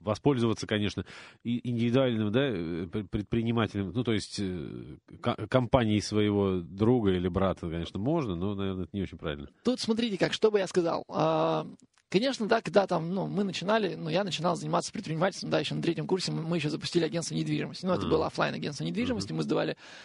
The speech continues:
Speaker 2: а, недвижимость, там, б-, эконом-класса, потом перешли уже на бизнес. А, вот, но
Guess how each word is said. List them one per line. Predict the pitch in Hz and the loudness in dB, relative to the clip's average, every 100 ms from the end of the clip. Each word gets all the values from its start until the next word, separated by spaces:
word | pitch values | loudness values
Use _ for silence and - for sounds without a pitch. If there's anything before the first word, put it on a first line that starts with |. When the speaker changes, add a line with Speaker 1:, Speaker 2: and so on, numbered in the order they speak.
| - | -8
Speaker 2:
а, | - 147 | 0 2
недвижимость, | 147 151 190 175 139 | 2 0 -2 -2 -4
там, | 143 139 | -4 -4
б-, | - 139 180 - | -6 -8 -6 -2
эконом-класса, | 175 240 214 175 - | -2 0 2 0 0
потом | 202 180 165 | -2 0 0
перешли | 151 160 156 | -2 -2 -2
уже | 143 | -2
на | 147 | -2
бизнес. | 113 139 120 - - - - - | -4 -4 -6 -14 -20 -20 -20 -4
А, | - 143 139 - | 0 2 2 0
вот, | 180 190 - | 0 -2 0
но | 180 202 | 0 -2